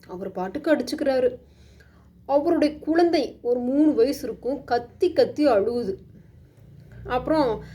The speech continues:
அதே கடை வீதியில ஒரு ஓரத்துல ஒரு தாத்தா சாக்கு பை விரிச்சு அதுல உட்காந்து பொம்மைகள் வித்துட்டு வர்றாரு, பொம்மைகள் விக்கிறாரு உட்காந்து. அவருக்கு ஒரு வயசு எழுவது இருக்கும்.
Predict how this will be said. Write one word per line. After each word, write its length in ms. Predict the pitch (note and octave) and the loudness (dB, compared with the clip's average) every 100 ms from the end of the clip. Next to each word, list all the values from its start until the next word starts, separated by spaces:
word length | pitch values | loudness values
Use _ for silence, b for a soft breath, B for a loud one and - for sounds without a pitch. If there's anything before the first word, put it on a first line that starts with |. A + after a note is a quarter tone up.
| B B B | B B B
அதே 400 | G#3+ A3+ C#4+ D#4+ | -2 4 4 4
கடை 280 | C4+ A3 A#3 | 0 2 2
வீதியில 580 | A3+ G#3+ G#3 G#3+ A#3+ E4 - - - | 0 -4 -2 0 0 -2 -8 -20 -6
ஒரு 220 | A#3+ A3+ | 0 2
ஓரத்துல 680 | A3 A3+ C4+ C4+ G#3+ F#3+ C4 | 6 6 4 2 -4 -4 0
ஒரு 200 | A#3 A3 | 0 -2
தாத்தா 420 | A3+ A3 A#3+ C4+ - | -4 -4 -2 -4 -2
சாக்கு 460 | A3+ A3+ B3+ B3+ B3 | 0 0 0 -6 -4
பை 200 | A3 G#3+ | -4 -4
விரிச்சு 400 | F#3+ G#3 F3+ - | -6 -8 -8 -2
அதுல 220 | A3+ A#3 | 0 0
உட்காந்து 640 | G3+ - G#3 G3 G3 C4 D4 - - | -2 -2 -2 0 0 -2 -6 -14 -6
பொம்மைகள் 540 | F#3+ C4 D4 E4+ E4 D4+ | 2 4 6 4 2 -2
வித்துட்டு 260 | B3 G3 | -2 -6
வர்றாரு, 280 | G#3 F#3 E3+ G3 | -4 -4 -6 -6
பொம்மைகள் 420 | G#3 A#3+ B3+ C4+ | -6 0 0 0
விக்கிறாரு 400 | C#4+ - G3 F#3 | -8 -4 -4 -4
உட்காந்து. 240 | F3+ F3 F3+ - b b b b b | -6 -10 -10 -16 b b b b b
அவருக்கு 460 | - D4 E4 F4+ D#4+ | 2 4 6 4 4
ஒரு 140 | C#4+ | 2
வயசு 400 | A3+ A#3+ D4+ D4 | 4 4 2 0
எழுவது 400 | B3 G#3+ A#3+ B3 | -2 0 -2 -4
இருக்கும். 480 | A3 A#3 G#3 G#3+ C4+ | -6 -8 -6 -4 -4